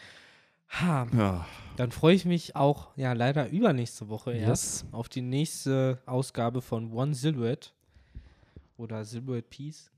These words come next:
Speaker 1: keine Ahnung, wie man's dann nennen will. Äh, weil generell Benni uns ja schon hilfreich in die Gruppe geschickt,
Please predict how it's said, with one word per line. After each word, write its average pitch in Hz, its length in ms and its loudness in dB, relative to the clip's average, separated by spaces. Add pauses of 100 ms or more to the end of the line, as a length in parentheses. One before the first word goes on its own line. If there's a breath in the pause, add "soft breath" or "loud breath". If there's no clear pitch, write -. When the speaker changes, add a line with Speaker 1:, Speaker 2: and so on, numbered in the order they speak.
Speaker 1:
keine 107 140 -18
Ahnung, 117 300 -10
wie 113 40 -10
man's 113 240 -6
dann 113 120 -10
nennen 127 220 -2
will. 151 180 2 (880)
Äh, 120 40 -8 (500)
weil 165 500 2 (340)
generell 143 480 6
Benni 139 280 4
uns 135 180 0
ja 123 480 2
schon 143 340 4
hilfreich 180 680 4
in 170 160 2
die 170 120 0
Gruppe 156 320 0
geschickt, 135 640 -8